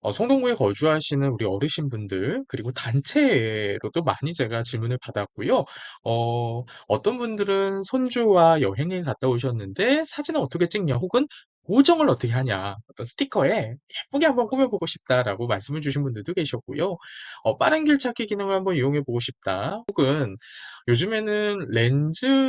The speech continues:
기능을 통해서 나무, 길거리에 심어져 있는 나무만 찍어가도 저 나무가 어떤 나무인지, 혹은 김치냉장고 한번 구입해보고 싶은데 이 모델이 어떤 모델인지, 굳이 이걸 사진 한,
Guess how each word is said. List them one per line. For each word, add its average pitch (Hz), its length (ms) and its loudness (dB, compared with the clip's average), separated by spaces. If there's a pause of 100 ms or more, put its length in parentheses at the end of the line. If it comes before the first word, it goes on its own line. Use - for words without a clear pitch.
(400)
기능을 185 300 0
통해서 113 600 -2 (400)
나무, 123 560 -2
길거리에 202 400 4
심어져 196 340 0
있는 170 220 -4
나무만 190 640 -2
찍어가도 220 520 2
저 - 140 0
나무가 214 280 0
어떤 160 200 -4
나무인지, 107 440 -2 (440)
혹은 170 420 4 (460)
김치냉장고 285 600 2
한번 262 200 0
구입해보고 226 420 -6
싶은데 202 400 0
이 170 140 -2
모델이 139 360 2
어떤 143 280 -2
모델인지, 131 640 0 (320)
굳이 135 600 2
이걸 185 500 2
사진 294 280 4
한, 269 160 4